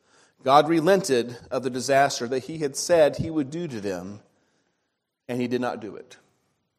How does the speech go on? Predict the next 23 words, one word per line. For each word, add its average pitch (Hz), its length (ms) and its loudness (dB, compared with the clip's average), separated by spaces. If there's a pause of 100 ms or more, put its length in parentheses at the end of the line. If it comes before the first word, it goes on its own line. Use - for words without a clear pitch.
(120)
Let's - 100 -20
pray. 80 240 -14 (2500)
Father, 143 240 4
I 139 40 6
thank 139 260 -4
you 139 80 -2
for 123 480 2 (500)
this - 140 -14
opportunity 117 540 -4
to 107 100 -12
share 113 240 -8
your 104 140 -6
word. 113 240 -4
I 113 40 -2
thank 139 220 -6
you 131 80 -4
for 117 140 -8
the 113 260 -4 (380)
message 147 340 6
that 143 120 -2
we 135 100 0
see 151 260 -4
here. 139 540 -4